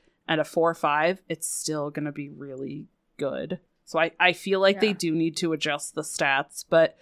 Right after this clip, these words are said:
Speaker 1: I could see them doing both, honestly, like, slightly adjusting the stats of the body and putting it to two durability.
Speaker 2: Okay.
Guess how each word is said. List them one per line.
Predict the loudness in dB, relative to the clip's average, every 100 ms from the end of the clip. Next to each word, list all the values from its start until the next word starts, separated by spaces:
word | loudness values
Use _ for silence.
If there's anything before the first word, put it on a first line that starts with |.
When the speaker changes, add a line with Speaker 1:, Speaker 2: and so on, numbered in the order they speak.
| _ _ 4
Speaker 1:
I | 6
could | 6 2
see | -4
them | -2 -2
doing | 0 0 0
both, | -2 -4 -4 -8
honestly, | -8 -8 -6 -6
like, | -6 -8 -10
slightly | -10 -2 -2 0 -2
adjusting | 0 0 -2 -2 -2 -2
the |
stats | -4 -2 -2 0 -2
of | -2
the | 0
body | 2 2 0 -4 -8 _
and | -4 -2 -4 -8 _
putting | -6 -4
it | -4
to | -6
two | -4 -4
durability. | -4 -4 -4 -4 -4 -6 -8 -18 _ _ _ _ _ _ _
Speaker 2:
Okay. | -8 -6 -8